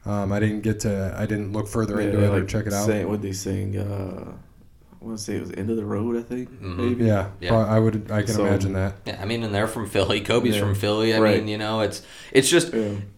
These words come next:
Speaker 3: it, it's crazy too how people, you know, people don't think there's stuff going on or whatever. I, I don't, you know, there's things I believe in and things I don't believe in, but the fact that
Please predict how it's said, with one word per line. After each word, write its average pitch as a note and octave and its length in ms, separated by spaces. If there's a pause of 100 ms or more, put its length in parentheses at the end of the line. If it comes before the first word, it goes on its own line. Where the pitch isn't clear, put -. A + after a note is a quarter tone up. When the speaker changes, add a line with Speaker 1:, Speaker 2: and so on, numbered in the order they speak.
Speaker 3:
it, C#3+ 280 (300)
it's C#3 160
crazy E3 640
too C3 320
how G#2 640 (300)
people, A#2+ 340
you G#2 80
know, F#2 380
people A#2+ 240
don't A2 240
think A2 280
there's F#2+ 240
stuff G2+ 300
going F#2+ 220
on F#2+ 260
or F2 100
whatever. G2 340
I, G2 180
I G#2 140
don't, G2+ 300 (300)
you A2+ 100
know, A2+ 60
there's A#2 180
things C3+ 320
I A#2 100
believe G#2 300
in G#2 80
and G2 120
things G2+ 200
I F2 80
don't F#2 240
believe F2 200
in, E2+ 160
but E2+ 320 (360)
the G#2 120
fact D3 380
that G#2 540